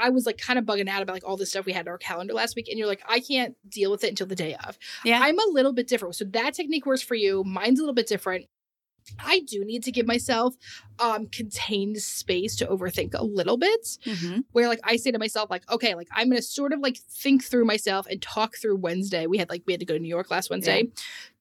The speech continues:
Speaker 1: Th-, think through and talk through Wednesday. And then, but I'm only gonna m-, give myself ten minutes to do it, and I'm gonna write it down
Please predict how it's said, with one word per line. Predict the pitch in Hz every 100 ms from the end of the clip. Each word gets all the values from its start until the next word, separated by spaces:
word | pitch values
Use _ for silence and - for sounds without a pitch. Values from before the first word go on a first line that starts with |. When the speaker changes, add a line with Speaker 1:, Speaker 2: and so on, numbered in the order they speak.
| -
Speaker 1:
Th-, | -
think | - 320
through | - 285
and | 220
talk | 202 - 254 254
through | 285 233
Wednesday. | 208 208 196 190 180 185 220 - - - _
And | - 262
then, | 294 277 269 247
but | 247
I'm | 233 254
only | 294 320
gonna | 277 269 247
m-, | -
give | - 220
myself | 208 - 185
ten | - - 247
minutes | 254 226 -
to |
do | 202 196
it, |
and | 196
I'm | 202
gonna | 190
write | 185 190 214
it | 202
down | 185 156 - 247 254